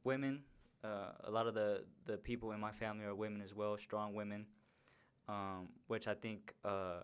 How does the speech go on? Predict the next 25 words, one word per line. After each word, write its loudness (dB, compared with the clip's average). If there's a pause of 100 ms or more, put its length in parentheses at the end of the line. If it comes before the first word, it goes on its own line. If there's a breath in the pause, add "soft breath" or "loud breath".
(240)
gives -2
me -4
a -2
different -2
perspective, 0 (760 soft breath)
uh, -4 (100)
on -4
life 2 (120)
and -10
just -4
things -6
in -10
general, -4
because -10
I've, -2
I've -2
always 0
been -8
able -6
to -4
see -2
that, -2 (160)
that -4
women -4
perspective. -4